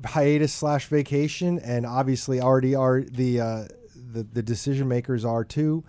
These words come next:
So I don't know if anything happens, you know, right away, but, uh, I do expect something to happen in those, I don't know, that week before things really get going in training camp, you know, somewhere in the, you know,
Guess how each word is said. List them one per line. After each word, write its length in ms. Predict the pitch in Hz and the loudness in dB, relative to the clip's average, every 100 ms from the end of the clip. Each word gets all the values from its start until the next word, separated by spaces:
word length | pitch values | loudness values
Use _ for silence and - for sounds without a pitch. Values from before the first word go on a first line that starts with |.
| - _ - - | -20 _ -20 -14
So 260 | - 135 | -2 -2
I 200 | 123 135 | 0 0
don't 180 | 151 156 | 2 2
know 160 | 139 135 | 4 2
if 100 | 143 | 2
anything 300 | 139 123 123 | -2 0 -2
happens, 720 | 120 123 - 117 113 101 - _ _ - - - - | -2 -2 -2 -4 -4 -8 -16 _ _ -20 -20 -20 -10
you 120 | 120 | -4
know, 120 | 117 | -4
right 220 | 104 131 151 | 0 2 4
away, 420 | 110 110 131 135 _ _ _ - | 2 -2 -2 -4 _ _ _ -10
but, 400 | 123 131 120 117 - _ _ | 2 4 4 0 -8 _ _
uh, 360 | 123 120 117 110 | -8 -6 -6 -6
I 120 | 123 127 | -2 0
do 220 | 120 147 | 4 4
expect 400 | - - 139 - | 2 0 0 0
something 400 | - 127 135 127 | -2 0 0 -2
to 140 | 123 | -2
happen 400 | 113 123 123 131 | 0 0 2 0
in 120 | 123 117 | 0 0
those, 500 | 117 117 95 - - _ 123 | 0 -2 -4 -14 -20 _ -10
I 60 | |
don't 120 | 135 95 | -8 -8
know, 200 | 101 110 | -8 -8
that 240 | 104 104 | -8 -10
week 340 | 104 117 120 - | -6 -6 -8 -14
before 600 | 104 - 113 113 113 110 - - _ - _ | -14 -6 -4 -2 -2 -6 -12 -20 _ -20 _
things 260 | 131 131 110 | 0 0 2
really 220 | 123 120 | 2 0
get 140 | 113 | -2
going 240 | 110 120 113 | -2 -2 -2
in 80 | 110 | -4
training 300 | 117 113 120 | -4 -4 -4
camp, 280 | 127 135 | -4 -4
you 80 | 123 | -2
know, 100 | 120 | -2
somewhere 520 | 117 - 127 127 127 | -2 0 2 2 4
in 80 | 123 | 2
the, 240 | 123 120 113 | 2 0 -2
you 120 | 123 | -6
know, 220 | 117 110 | -6 -6